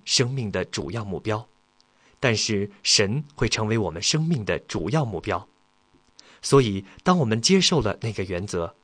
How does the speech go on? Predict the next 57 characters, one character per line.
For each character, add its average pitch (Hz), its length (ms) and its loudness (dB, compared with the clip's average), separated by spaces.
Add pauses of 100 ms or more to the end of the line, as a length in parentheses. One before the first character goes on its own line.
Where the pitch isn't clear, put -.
(300)
那 120 140 4
么 101 200 0 (140)
我 117 100 4
们 101 160 -2
确 110 220 0
实 92 340 -4 (140)
就 127 100 0
要 101 140 -2
走 80 240 -4
向 - 320 -2
十 - 240 -4
字 101 120 -6
架。 92 280 -2 (840)
我 131 40 10
们 131 100 4
要 127 120 2
拿 107 200 -2
起 - 340 0
耶 131 140 0
稣 185 200 -2
的 104 100 -6
十 - 160 0
字 92 160 -8
架， - 240 -2 (380)
而 151 120 2
不 160 140 0
是 127 340 2 (160)
只 104 200 0
顾 220 180 4
我 113 140 2
们 101 160 -6
自 208 200 2
己 98 140 -4
的 95 80 -4
享 - 260 -2
受。 - 300 -4 (1160)
在 170 160 4
谈 127 260 0
到 120 220 4
跟 160 200 0
随 123 180 0
耶 151 180 0
稣 160 180 -4
时， 92 380 -4 (160)
我 127 80 0
们 117 160 0
不 123 160 0
仅 117 240 -2
仅 87 280 -4 (120)
是 101 280 -2
积 151 240 -2
极 92 200 -4
的 95 260 0 (140)
要 120 180 2
荣 113 300 -4
耀 175 160 0
他、 - 280 -2